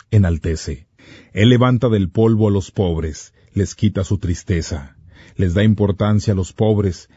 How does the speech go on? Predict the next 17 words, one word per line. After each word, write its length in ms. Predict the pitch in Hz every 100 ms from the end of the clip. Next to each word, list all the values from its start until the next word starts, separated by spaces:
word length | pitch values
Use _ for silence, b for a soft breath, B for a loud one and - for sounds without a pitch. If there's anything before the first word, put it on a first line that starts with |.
| b
sentándolos 840 | _ - 98 92 123 123 123 110
con 180 | - 101
príncipes 760 | 92 127 135 - 127 131 117 - -
en 140 | 113
el 100 | 98
lugar 320 | 92 98 110
de 80 | 110
los 200 | 104 -
invitados 540 | 95 90 95 92 92
de 100 | 87 87
honor. 380 | 85 76 71 _ _ B B B
El 160 | 113
Señor 480 | 107 110 117 147 147 _
hizo 320 | 135 - 135
todo 220 | 135 127
el 100 | 120
mundo, 460 | 110 104 85 76